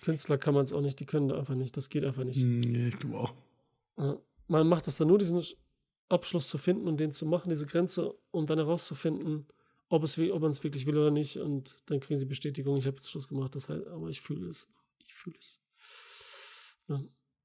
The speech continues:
Speaker 1: Ja, okay, krass. Also hast du nichts mehr dazu, ne?
Speaker 2: Nope.
Speaker 1: Oh, what the fuck, Alter, okay. Wie viele Punkte gibst du dem jetzt?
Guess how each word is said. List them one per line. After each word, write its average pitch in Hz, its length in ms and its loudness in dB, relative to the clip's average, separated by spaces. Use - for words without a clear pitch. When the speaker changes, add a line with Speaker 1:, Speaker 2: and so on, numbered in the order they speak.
Speaker 1:
Ja, 170 180 -2
okay, 196 400 -2
krass. - 380 -6
Also 156 200 2
hast 175 140 2
du 190 40 6
nichts 175 180 2
mehr 143 100 4
dazu, 135 260 0
ne? 180 220 2
Speaker 2:
Nope. 107 560 -6
Speaker 1:
Oh, 156 200 0
what 147 140 -6
the 196 80 -6
fuck, 285 320 -12
Alter, 285 520 -10
okay. 277 340 -10
Wie 156 100 -4
viele 147 140 -4
Punkte 147 280 -2
gibst 143 220 -4
du 208 60 -2
dem 202 140 0
jetzt? 233 400 -4